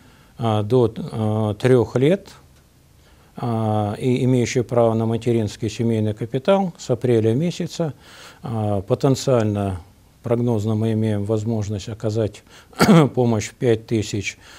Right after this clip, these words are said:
с, а, тридцати восьми тысячам. За апрель-май месяц мы уже выплатили, а, тридцати трём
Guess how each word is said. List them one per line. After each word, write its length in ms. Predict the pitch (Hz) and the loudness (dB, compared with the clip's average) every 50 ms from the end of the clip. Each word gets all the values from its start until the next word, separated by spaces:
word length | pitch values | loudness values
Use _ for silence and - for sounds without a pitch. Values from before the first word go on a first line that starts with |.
| - - | -20 -20
с, 140 | - - - | -8 -4 -2
а, 440 | - 135 123 120 117 113 110 110 107 | 0 0 0 0 0 0 0 0 -2
тридцати 420 | 110 - 120 117 - - - 127 | -2 -4 -4 -4 -6 -4 -2 0
восьми 320 | 120 117 110 - 175 190 202 | 0 0 0 0 -2 -2 -2
тысячам. 600 | 196 208 185 - - 190 - - 180 175 156 135 - - | -2 -4 -4 -4 -6 -8 -6 -6 -6 -6 -6 -8 -8 -8
За 580 | 113 113 107 107 127 131 117 110 107 95 90 92 - | -6 -4 0 2 4 4 4 4 4 0 -2 -6 -6
апрель-май 800 | - 120 117 - 127 120 117 107 101 101 104 113 117 110 107 107 | -6 -4 -4 -2 0 0 0 0 0 -2 -2 -2 -2 -2 -2 -2
месяц 400 | 120 165 190 170 - 165 143 - - | -2 -4 -4 -6 -8 -10 -10 -8 -6
мы 140 | 117 117 110 | -4 -4 -4
уже 200 | 104 95 113 107 | -2 -2 -2 -2
выплатили, 720 | 107 147 175 170 - 170 165 - - 170 160 160 156 147 - - - - - - - - | 0 -2 -4 -2 -4 -6 -6 -4 -6 -6 -4 -4 -6 -6 -10 -14 -20 -20 -20 -20 -16 -10
а, 640 | - - 120 113 113 107 107 104 104 101 104 101 98 95 | -6 -6 -4 -4 -2 -2 0 0 -2 -2 -2 -4 -6 -6
тридцати 640 | - - 120 123 - - - - - 131 120 104 | -6 -6 -6 -6 -6 -10 -10 -4 -2 0 0 0
трём 420 | 98 - - 113 117 117 107 95 | -2 -2 -2 0 0 0 -2 -2